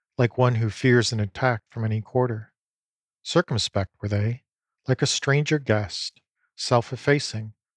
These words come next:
like ice about to melt, simple, like unpolished wood, vacant, like a valley, opaque, like muddy water. When terms are made after a great quarrel, a certain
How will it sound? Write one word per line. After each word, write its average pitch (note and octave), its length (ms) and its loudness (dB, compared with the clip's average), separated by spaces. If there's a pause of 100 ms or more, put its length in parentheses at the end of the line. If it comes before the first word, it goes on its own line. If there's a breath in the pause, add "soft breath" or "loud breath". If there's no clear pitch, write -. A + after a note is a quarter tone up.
(140)
like B2+ 220 0 (100)
ice C3+ 320 0
about G#2+ 240 0
to - 80 -10
melt, A#2 380 -4 (520)
simple, A2+ 600 -2 (440)
like A#2 200 2
unpolished A#2 640 0
wood, A#2 280 2 (840)
vacant, A2+ 540 0 (120)
like A2+ 160 0
a B2+ 80 2
valley, A#2+ 500 0 (540)
opaque, C3+ 580 2 (400)
like A#2 180 0
muddy A2 200 2
water. A2 500 -2 (1300)
When D3 160 2
terms F3+ 380 2
are F3+ 80 6
made A2+ 280 6
after G#2+ 260 0
a G#2+ 60 -2
great A2 320 2
quarrel, G#2 500 0 (560)
a - 40 -8
certain C3 460 0